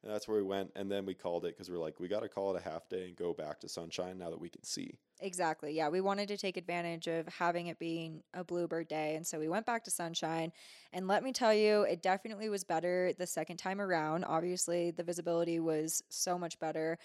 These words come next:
Speaker 2: But I have to say, like, it still, it still wasn't my favorite. Like, even being there, it was super crowded.
Speaker 1: Mm-hmm.
Speaker 2: It felt like a North Star day.
Speaker 1: Yeah,
Speaker 2: Like,
Speaker 1: it
Speaker 2: it
Speaker 1: was dodging people that were learning how to ski and snowboard.
Speaker 2: Yes, exactly. So I will say,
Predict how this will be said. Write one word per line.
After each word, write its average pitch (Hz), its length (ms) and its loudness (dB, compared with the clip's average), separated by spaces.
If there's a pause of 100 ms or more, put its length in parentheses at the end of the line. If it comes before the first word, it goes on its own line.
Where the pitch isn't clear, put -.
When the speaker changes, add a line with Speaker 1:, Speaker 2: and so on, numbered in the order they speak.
(400)
Speaker 2:
But 214 200 8
I 208 80 4
have 214 320 2
to 226 100 -6
say, 202 380 4
like, 170 200 2
it 175 140 -2
still, 208 720 4 (300)
it 196 260 -2
still 208 320 0
wasn't 220 240 -2
my 208 140 -4
favorite. 175 480 -2
Like, 170 160 -2
even 185 240 -4
being 190 320 -4
there, 160 180 2
it 143 140 2
was 170 160 0
super 180 420 0
crowded. 151 720 0
Speaker 1:
Mm-hmm. 160 280 -10
Speaker 2:
It 202 180 -6
felt - 360 4
like 185 200 4
a 165 40 -2
North 175 280 -2
Star 151 240 2
day. 135 380 -2
Speaker 1:
Yeah, - 120 -10
Speaker 2:
Like, 196 200 -2
Speaker 1:
it 208 40 -2
Speaker 2:
it 196 60 0
Speaker 1:
was - 240 -4
dodging 98 400 -2
people 98 340 -4
that 92 160 -2
were 92 140 0
learning 87 360 0
how 85 140 -6
to 82 80 -4
ski - 240 -8
and - 100 -8
snowboard. 185 80 -10
Speaker 2:
Yes, - 440 0
exactly. 175 640 -2 (400)
So 202 360 6
I 196 200 6
will 226 160 0
say, 190 600 4